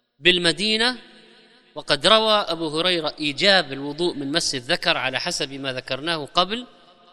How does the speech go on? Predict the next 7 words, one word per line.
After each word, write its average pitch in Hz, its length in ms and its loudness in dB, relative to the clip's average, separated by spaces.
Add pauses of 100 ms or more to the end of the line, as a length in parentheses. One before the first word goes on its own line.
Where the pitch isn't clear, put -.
(120)
وأبو 202 520 2
هريرة 202 400 -4
أسلم 190 460 -4
سنة 180 400 -6 (160)
كم؟ 139 340 -4 (720)
سبع 175 360 4
للهجرة، 107 440 -6